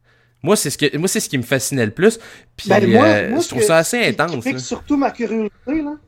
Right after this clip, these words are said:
Speaker 1: Mhm.
Speaker 2: ce qui pique surtout, surtout ma curiosité de ce côté-là, c'est comment on va délimiter les classes.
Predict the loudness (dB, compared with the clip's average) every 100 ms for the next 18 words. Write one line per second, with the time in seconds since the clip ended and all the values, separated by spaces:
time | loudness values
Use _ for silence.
0 | -20 -18 -12 -12 -12 -14 -8 -6 -6 0
1 | 0 0 -6 0 0 0 -2 0 0 -2
2 | -4 0 0 0 -2 0 4 4 2 0
3 | -2 -4 _ _ _ -20 -20 _ 0 2
4 | 2 0 -4 -8 -12 -10 -2 -2 -2 -6
5 | -10 -12 -10 -4 -2 0 0 -2 -4 -14
6 | -20